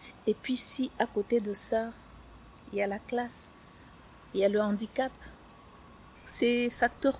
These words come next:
croisés aggravent, aggravent le, la discrimination. Vous arrivez, vous êtes une femme, bah oui, noire,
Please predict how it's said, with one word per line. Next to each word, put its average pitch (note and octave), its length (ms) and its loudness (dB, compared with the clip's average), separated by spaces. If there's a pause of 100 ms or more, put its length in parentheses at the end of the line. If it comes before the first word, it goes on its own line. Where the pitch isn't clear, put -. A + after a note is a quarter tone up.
croisés B3 640 0 (380)
aggravent, A#3 800 -2 (1600)
aggravent A#3+ 760 -4 (300)
le, F3+ 800 -2
la G3 100 0
discrimination. G3 1080 -6
Vous F#3+ 200 -2
arrivez, G3+ 580 0
vous A3 160 -6
êtes G#3+ 180 -6
une F#3+ 140 -6
femme, G#3+ 560 -6
bah G3 320 -10
oui, G#3 160 -10 (140)
noire, G3+ 480 0